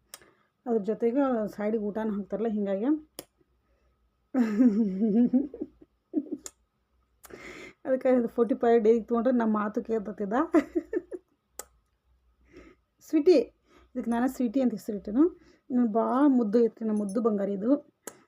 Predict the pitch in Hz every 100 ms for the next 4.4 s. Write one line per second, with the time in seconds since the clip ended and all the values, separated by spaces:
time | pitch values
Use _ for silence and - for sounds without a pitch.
0 | - 220 233 240 233 220 214 208 196 202
1 | 240 - 208 208 208 208 208 285 285 _
2 | _ _ _ _ 220 - 214 220 220 208
3 | 208 185 240 214 202 202 180 185 185 170
4 | 170 175 -